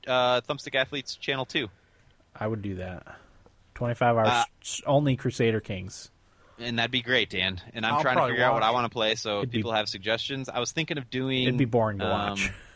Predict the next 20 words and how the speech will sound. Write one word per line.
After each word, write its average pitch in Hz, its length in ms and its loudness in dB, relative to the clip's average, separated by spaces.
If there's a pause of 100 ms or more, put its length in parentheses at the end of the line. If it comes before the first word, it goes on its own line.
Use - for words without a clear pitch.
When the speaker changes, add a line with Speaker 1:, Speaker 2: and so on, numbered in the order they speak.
(1120)
Speaker 1:
I 147 80 2
don't 196 80 2
know 196 120 4
if 170 100 -2
I 170 60 4
can 147 140 -2
play, 143 300 2
like, 127 140 2
an 117 100 -4
R 107 120 -2
P 104 160 -10
G 101 180 -4
for 92 140 -10
twenty-five 87 500 -6
hours. 80 340 -6
That's - 180 -12
kinda 101 360 -2
tough. 92 340 2 (500)
Speaker 2:
Civ, 143 400 4
man. 107 340 -2